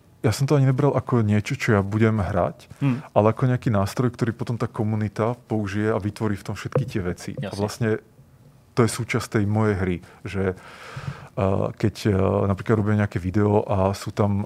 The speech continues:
Speaker 1: eh, aj ukážky z těch community creations a vymýšľame to video, nějak to ladíme a tak dále, tak to je pre mňa jako keby ta interakce so Space
Speaker 2: Mhm.
Speaker 1: Engineermi, že nemusím priamo tu hru hrať.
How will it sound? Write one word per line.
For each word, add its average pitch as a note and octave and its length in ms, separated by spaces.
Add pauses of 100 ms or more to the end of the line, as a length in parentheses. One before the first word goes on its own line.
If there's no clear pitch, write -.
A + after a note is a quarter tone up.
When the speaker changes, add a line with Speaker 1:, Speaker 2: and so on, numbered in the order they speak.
(120)
Speaker 1:
eh, G#2+ 40 (180)
aj G#2+ 120
ukážky G2+ 520
z - 100
těch - 420 (160)
community G#2+ 380
creations G#2 680 (500)
a G#2+ 40 (160)
vymýšľame G#2 580
to G2 120
video, F#2+ 320
nějak F#2+ 220
to G#2+ 100
ladíme G2+ 320
a G2 40
tak G2 140
dále, G#2 240
tak - 180 (380)
to B2+ 120
je A#2+ 60
pre A2+ 200
mňa G2+ 140
jako G2 160
keby G#2 200
ta A#2 120
interakce G#2 500
so G2 140
Space F#2+ 240
Speaker 2:
Mhm. F2 80
Speaker 1:
Engineermi, F2+ 440
že F#2 140 (240)
nemusím A2 420 (240)
priamo G2 280
tu G#2+ 120
hru G2 180
hrať. F#2 220